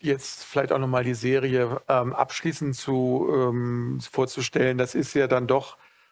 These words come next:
eine sehr, ähm, kunstvolle Form, ähm, die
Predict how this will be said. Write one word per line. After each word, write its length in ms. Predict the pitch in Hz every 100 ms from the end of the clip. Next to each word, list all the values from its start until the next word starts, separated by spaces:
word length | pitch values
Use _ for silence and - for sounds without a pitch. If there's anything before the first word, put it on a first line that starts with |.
| _
eine 320 | 135 131 127 120
sehr, 680 | 117 127 135 135 131 135 -
ähm, 420 | 131 120 120 120 - _ _
kunstvolle 1040 | - 165 196 202 - - 170 175 170 165 -
Form, 760 | - - 131 139 151 151 151 151 _ _ _
ähm, 480 | 135 131 131 135 131 -
die 500 | 135 127 127 135